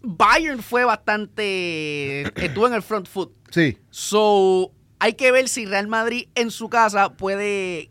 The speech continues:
Speaker 1: cambiar esa narrativa un poco.
Speaker 2: Yo, yo creo, yo creo que se van a crecer, pero de la misma forma,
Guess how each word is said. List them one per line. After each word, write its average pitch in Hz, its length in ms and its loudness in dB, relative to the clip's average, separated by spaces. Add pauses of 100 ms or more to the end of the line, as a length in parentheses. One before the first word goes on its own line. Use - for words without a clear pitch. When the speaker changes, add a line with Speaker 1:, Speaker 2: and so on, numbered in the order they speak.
Speaker 1:
cambiar 196 400 0
esa 190 160 -6
narrativa 185 420 -4
un 185 120 -10
poco. 131 460 -4
Speaker 2:
Yo, 143 220 -2
yo 151 240 -2
creo, 202 260 2
yo 170 180 0
creo 196 140 2
que 185 100 -2
se 143 120 -4
van 143 200 0
a 147 100 -2
crecer, 127 400 -4 (460)
pero 170 480 6 (280)
de 139 280 -2
la 131 120 0
misma 165 280 -2
forma, 151 500 0